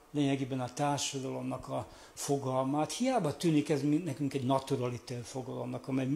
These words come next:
örökkön, de hogy létezett örökkön, örökké.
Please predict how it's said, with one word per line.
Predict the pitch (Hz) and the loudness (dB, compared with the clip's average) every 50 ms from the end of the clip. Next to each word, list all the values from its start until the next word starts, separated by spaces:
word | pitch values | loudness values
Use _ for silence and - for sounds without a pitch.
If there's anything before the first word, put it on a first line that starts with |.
| - - | 0 0
örökkön, | 165 151 139 - - - - 127 123 | 2 2 2 2 0 -4 -8 -6 -2
de | 123 143 | -2 -2
hogy | 185 202 170 131 | -2 -2 -2 0
létezett | 135 143 139 - 123 123 127 113 - - | 0 0 -2 -2 -6 -8 -8 -10 -6 -4
örökkön, | 139 123 127 120 - - - 120 113 | -4 -4 -4 -6 -8 -12 -14 -12 -10
örökké. | - 143 143 131 127 - - - - 135 143 170 170 - | -4 -4 -2 -4 -4 -8 -14 -14 -10 -8 -6 -6 -8 -8